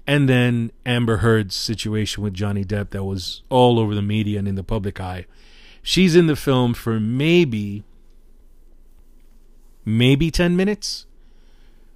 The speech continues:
You could have completely eradicated, well, not eradicated, that's a very strong choice of <laughs> words, excuse me.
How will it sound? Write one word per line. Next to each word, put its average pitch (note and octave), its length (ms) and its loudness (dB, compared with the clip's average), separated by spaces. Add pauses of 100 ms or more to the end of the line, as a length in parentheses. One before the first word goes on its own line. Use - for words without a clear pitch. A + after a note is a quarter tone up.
(1160)
You C#3 260 0
could F3 220 4
have C#3+ 180 4
completely B2+ 960 0 (1120)
eradicated, A#2 840 2
well, A#2 120 -4
not A2+ 140 -2
eradicated, F#2 320 -8
that's G#2 100 -6
a F#2+ 60 -8
very G#2 180 -6
strong G#2 340 -6
choice C3 240 -4
of B2+ 100 -4
<laughs> - 0 -
words, D#3 360 0
excuse C#3+ 300 -4
me. G#2 200 -10